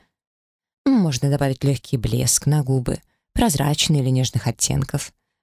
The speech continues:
Вам подойдёт розовый. Мара Блеск. Одна из блондинок перестала втыкать в меня острые иголки и бросилась исполнять приказ хозяйки. "Приоткрой рот, милочка.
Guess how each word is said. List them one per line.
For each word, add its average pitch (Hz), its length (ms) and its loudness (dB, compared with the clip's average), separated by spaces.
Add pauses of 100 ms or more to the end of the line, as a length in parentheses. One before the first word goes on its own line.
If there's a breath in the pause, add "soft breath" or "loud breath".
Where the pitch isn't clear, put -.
Вам 208 340 0
подойдёт 139 440 -2
розовый. 127 480 -6 (280)
Мара 175 380 2
Блеск. 135 480 -6 (1080)
Одна 175 220 2
из 156 80 -4
блондинок 151 540 0
перестала 139 420 0
втыкать - 440 -4
в 127 40 2
меня 123 220 2
острые 120 320 -4
иголки 139 440 -4 (360 soft breath)
и 151 60 0
бросилась 156 500 0
исполнять 127 520 0
приказ 120 400 -2
хозяйки. - 680 -6 (840)
"Приоткрой 143 540 0
рот, 127 240 -4
милочка. 131 600 -2